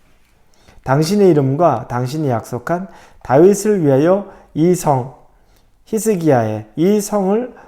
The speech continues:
보호하겠다고 말씀하십니다. 하나님의 열심이 거기에도 미칩니다. 거기에 있는 겁니다. 하나님이 보호하시는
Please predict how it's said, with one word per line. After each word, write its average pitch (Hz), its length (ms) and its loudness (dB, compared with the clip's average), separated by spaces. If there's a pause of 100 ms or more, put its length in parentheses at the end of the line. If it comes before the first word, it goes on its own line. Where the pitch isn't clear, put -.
(160)
보호하겠다고 185 920 4
말씀하십니다. 113 960 -8 (220)
하나님의 233 580 4
열심이 175 640 0 (220)
거기에도 170 800 0 (140)
미칩니다. 110 760 -8 (440)
거기에 226 320 0
있는 156 240 0
겁니다. 107 440 -8 (200)
하나님이 214 580 2
보호하시는 180 720 6